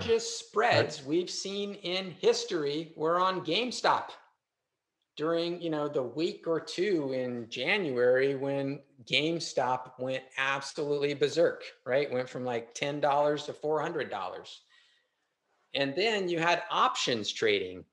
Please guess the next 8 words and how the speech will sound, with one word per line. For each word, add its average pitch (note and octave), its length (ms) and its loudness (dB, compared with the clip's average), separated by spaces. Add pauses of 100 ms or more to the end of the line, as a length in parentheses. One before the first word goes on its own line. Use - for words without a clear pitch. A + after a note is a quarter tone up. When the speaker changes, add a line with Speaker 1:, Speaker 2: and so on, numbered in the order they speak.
(160)
Speaker 1:
on G#2 240 -4
GameStop, F#2+ 680 -8 (560)
which - 240 0
is E3 120 -2
even F3+ 360 -2
wider G#3 500 0
spreads. - 800 -6 (800)
And C#3 400 0